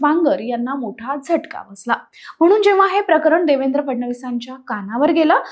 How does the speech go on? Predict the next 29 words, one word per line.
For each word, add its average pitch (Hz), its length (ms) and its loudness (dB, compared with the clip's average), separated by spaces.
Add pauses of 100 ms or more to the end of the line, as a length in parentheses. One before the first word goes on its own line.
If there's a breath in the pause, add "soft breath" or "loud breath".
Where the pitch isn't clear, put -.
(220 loud breath)
तेव्हा 359 220 4
त्यांनी 370 240 2
बांगर 302 440 2
यांना 247 400 -6
अत्यंत 349 440 0 (100)
कठोर 330 360 2
शब्दात 294 380 0 (180)
फटकारलं 247 520 -2 (340 loud breath)
आणि 302 140 2
किमान 330 400 2 (120)
लोकप्रतिनिधींनी 294 1120 0
लोकशाहीची 254 680 -6
चाड 254 320 2 (120)
ठेवली 262 300 -2
पाहिजे, 240 420 -2 (340 loud breath)
निवडणुकीत 403 520 4
आपण 349 240 2
कसं 349 420 0
वागतोय, 233 460 -2
आपण 247 340 -6
कोणता 233 400 -4
संदेश 254 600 0
देतोय 269 320 2 (320 loud breath)
याचा 320 400 2
विचार 285 400 0
केला 269 280 2
पाहिजे 262 380 -2 (120)
असं 269 220 -4
म्हणत 311 300 2